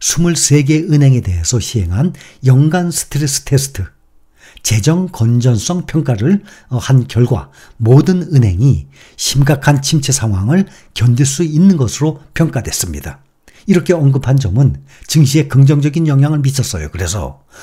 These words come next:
오늘 은행주들의 상승폭이 상당히 컸습니다. 제이피 모건 삼점오 퍼센트, 웰스파고 사점오 퍼센트 올랐습니다. 골드만삭스도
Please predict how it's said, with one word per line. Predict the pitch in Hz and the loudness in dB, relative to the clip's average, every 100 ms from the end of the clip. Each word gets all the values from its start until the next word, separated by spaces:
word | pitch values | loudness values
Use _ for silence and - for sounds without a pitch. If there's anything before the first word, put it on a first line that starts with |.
| - | -16
오늘 | - 143 160 143 139 | 0 4 4 2 2
은행주들의 | 135 180 160 147 147 143 | 2 2 -2 -4 -4 -4
상승폭이 | 139 143 - - 120 | -2 -4 -4 -6 -4
상당히 | 123 - 131 117 | -4 -2 -4 -4
컸습니다. | - 107 - 98 76 - _ _ _ - - - | -6 -8 -6 -8 -10 -16 _ _ _ -20 -20 0
제이피 | 143 143 160 | 0 2 0
모건 | 123 87 - - - | 0 -4 -12 -20 -10
삼점오 | - 135 135 135 87 131 | -4 -2 0 -2 -2 -4
퍼센트, | 147 135 101 - 71 - - - | -2 -4 -4 -10 -16 -18 -20 0
웰스파고 | 123 175 - - 113 80 - - | 4 4 2 -4 -6 -8 -12 -8
사점오 | - 104 110 160 101 123 | -4 -4 -4 -4 -2 -4
퍼센트 | 156 147 139 120 | -4 -4 -4 -6
올랐습니다. | 92 - 82 71 85 - - - - | -8 -8 -8 -10 -14 -18 -20 -20 -2
골드만삭스도 | 131 170 185 143 101 - - 160 190 | 2 4 2 0 -2 -8 -4 -2 -2